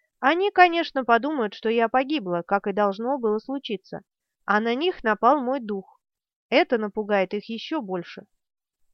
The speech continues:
«Неужели все пятьдесят?» пробормотал поражённый Райан.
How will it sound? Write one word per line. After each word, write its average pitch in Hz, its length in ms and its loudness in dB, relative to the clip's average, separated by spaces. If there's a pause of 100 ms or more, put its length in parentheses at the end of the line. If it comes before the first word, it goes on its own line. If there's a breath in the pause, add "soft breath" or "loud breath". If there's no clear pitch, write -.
(120)
«Неужели 226 640 0
все 294 280 -4
пятьдесят?» 208 840 -4
пробормотал 220 640 -2
поражённый 240 520 -2
Райан. 180 320 0